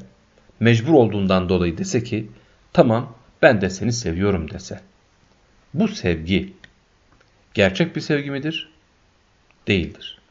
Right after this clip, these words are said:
Gerçek bir sevgi değildir. Hatta, e, sadece bu kızcağız dese ki, "Bu, bu, bu beni yediriyor, içiriyor,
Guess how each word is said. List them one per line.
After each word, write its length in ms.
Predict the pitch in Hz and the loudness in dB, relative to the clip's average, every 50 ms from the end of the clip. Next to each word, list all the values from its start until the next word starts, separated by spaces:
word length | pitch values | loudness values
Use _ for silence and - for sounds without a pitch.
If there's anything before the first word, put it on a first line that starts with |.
| _ _ _ _ _ _ _ _ _ _ _ _ _ _ _ _ _ _ _ _ _ _ _ _ _ _ _ _ _ _ _ _ _ _ - - - - - - - - - _ _ _ _ _ _ _ _ | _ _ _ _ _ _ _ _ _ _ _ _ _ _ _ _ _ _ _ _ _ _ _ _ _ _ _ _ _ _ _ _ _ _ -20 -20 -20 -20 -20 -20 -20 -20 -20 _ _ _ _ _ _ _ _
Gerçek 440 | - 95 92 92 - - - - - | -2 0 0 0 0 -2 -2 -2 -2
bir 80 | 107 92 | -6 -6
sevgi 380 | - - 101 95 90 110 104 | -2 0 0 0 2 0 0
değildir. 520 | 98 87 80 80 - - - - - - - _ _ _ _ _ _ _ _ _ _ _ _ _ _ _ - _ _ _ - | 0 -2 -2 -4 -8 -12 -18 -18 -18 -20 -20 _ _ _ _ _ _ _ _ _ _ _ _ _ _ _ -20 _ _ _ 6
Hatta, 580 | - 190 190 185 185 160 135 135 - - - - _ _ _ _ _ _ _ _ _ _ _ _ _ _ _ _ _ _ _ _ _ _ _ _ _ _ - 120 | 6 6 6 8 8 8 8 6 2 -6 -10 -20 _ _ _ _ _ _ _ _ _ _ _ _ _ _ _ _ _ _ _ _ _ _ _ _ _ _ 0 2
e, 480 | 110 107 101 101 98 98 95 92 92 90 | 4 4 6 4 4 4 2 2 0 -2
sadece 760 | 92 - - - 202 247 277 - - 123 - 95 85 82 - - - - _ _ _ _ _ _ - _ _ _ _ _ _ _ _ _ _ _ _ _ - - | -4 -2 4 6 6 6 6 4 0 0 0 -2 -4 -4 -4 -10 -16 -20 _ _ _ _ _ _ -20 _ _ _ _ _ _ _ _ _ _ _ _ _ -2 0
bu 120 | 190 185 | 0 0
kızcağız 500 | 185 - 127 110 98 104 95 90 87 87 | 2 0 0 2 4 6 4 4 4 2
dese 260 | 107 104 - 135 120 | 0 0 0 0 -2
ki, 240 | 120 - 87 - - - _ _ _ _ - _ _ _ _ _ _ _ _ _ _ _ _ - - | -2 -4 -6 -6 -8 -14 _ _ _ _ -20 _ _ _ _ _ _ _ _ _ _ _ _ -8 -6
"Bu, 120 | 185 165 | -2 0
bu, 240 | 160 156 127 127 151 | 0 -2 0 4 4
bu 100 | 190 160 | 6 6
beni 240 | 135 117 127 131 117 | 6 6 6 4 4
yediriyor, 460 | 117 131 120 117 107 104 107 113 117 | 2 2 2 0 0 2 2 2 2
içiriyor, 600 | 123 120 117 - - 120 101 95 92 101 107 | 0 -2 -4 -4 -2 0 2 2 2 2 0